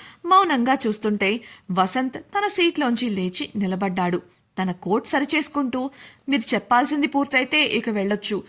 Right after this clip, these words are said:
అంటూ గుమ్మం వైపు శాంతంగా నిలబడి దారి చూపించాడు.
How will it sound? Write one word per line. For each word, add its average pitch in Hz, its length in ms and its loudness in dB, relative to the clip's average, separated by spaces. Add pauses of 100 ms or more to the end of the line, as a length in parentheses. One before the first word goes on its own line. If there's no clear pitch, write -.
(360)
అంటూ 392 380 2 (140)
గుమ్మం 247 300 2
వైపు 247 480 0
శాంతంగా 302 680 0
నిలబడి 208 580 0 (400)
దారి 370 280 6 (100)
చూపించాడు. 180 560 -4